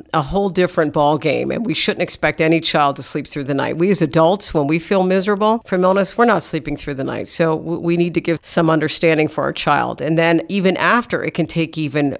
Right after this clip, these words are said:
several weeks that their sleep patterns can be totally thrown off, from teething to a fever to a minor cold, as you talked about.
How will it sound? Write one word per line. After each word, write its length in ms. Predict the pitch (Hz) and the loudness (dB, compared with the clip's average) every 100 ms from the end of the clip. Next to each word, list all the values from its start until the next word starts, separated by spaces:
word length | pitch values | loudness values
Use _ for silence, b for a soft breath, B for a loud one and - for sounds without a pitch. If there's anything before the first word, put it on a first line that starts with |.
| - | -8
several 400 | - 185 165 147 | -4 -2 0 0
weeks 320 | 165 196 - | -2 -4 -6
that 180 | 151 123 | -6 -4
their 120 | 160 | -6
sleep 260 | - 175 170 | -4 -4 -4
patterns 300 | 156 151 135 | -4 -6 -10
can 160 | 156 | -12
be 100 | 135 | -10
totally 460 | 127 - 202 190 160 | -10 -6 -2 -2 -2
thrown 340 | - 151 143 | -2 0 0
off, 420 | 135 113 - - - | 0 -2 -4 -12 -18
from 420 | - 175 151 143 | -4 0 2 0
teething 840 | 143 - 233 226 196 220 208 208 202 | -4 -4 -2 0 2 4 4 2 0
to 400 | - 156 143 127 | -4 -2 -2 -2
a 60 | - | -6
fever 640 | - 180 185 165 185 170 | -6 -4 -2 2 2 2
to 300 | 165 160 143 | -2 -2 -2
a 120 | - | 0
minor 320 | 143 147 147 | 0 0 0
cold, 380 | 139 - 151 151 | -2 -2 -2 -2
as 140 | 147 143 | -4 -6
you 60 | - | -6
talked 220 | 139 123 | -4 -4
about. 320 | 135 117 - | -6 -6 -8